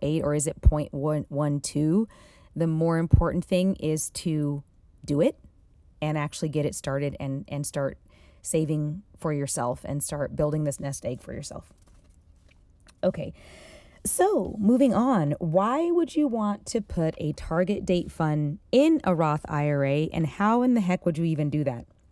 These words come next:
So first of all, let's go back and just talk a little bit about what a Roth I R A is, even though I'm not gonna go super hardcore into that because that was my last episode,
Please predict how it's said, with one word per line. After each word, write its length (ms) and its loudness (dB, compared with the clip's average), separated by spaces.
So 400 0
first 260 0
of 80 4
all, 320 6
let's 340 4
go 180 4
back 720 0
and 480 2
just 240 -2
talk 280 2
a 60 2
little 300 2
bit 240 2
about 320 0
what 140 0
a 80 0
Roth 260 -2
I 200 0
R 100 0
A 160 2
is, 460 0
even 240 0
though 640 -2
I'm 100 -2
not 140 -2
gonna 120 0
go 120 0
super 640 2
hardcore 420 2
into 220 2
that 200 2
because 500 0
that 120 -2
was 140 0
my 100 2
last 260 0
episode, 680 2